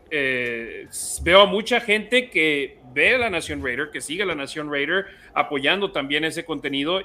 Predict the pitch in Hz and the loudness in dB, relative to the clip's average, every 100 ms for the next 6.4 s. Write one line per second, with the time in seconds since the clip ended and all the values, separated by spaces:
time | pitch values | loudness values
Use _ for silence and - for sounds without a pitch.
0 | - 135 131 131 170 147 156 160 135 127 | -6 -4 -4 -2 0 0 -2 -8 -8 -6
1 | 135 151 123 135 143 147 147 160 156 135 | -6 -6 -4 -4 -6 -10 -4 -4 -2 -6
2 | 127 131 135 170 190 - - - 135 135 | -2 -2 0 -4 -4 -10 -20 -12 -4 -2
3 | 123 131 151 175 190 180 175 196 208 233 | -2 2 2 4 0 2 2 2 2 2
4 | 233 - 147 139 131 123 - 147 160 156 | 0 -2 -2 0 -2 -4 -6 -4 0 -2
5 | 156 147 135 131 139 151 151 143 131 127 | -2 -4 -2 0 0 0 2 0 0 -6
6 | 123 127 139 143 | -6 -6 -4 -4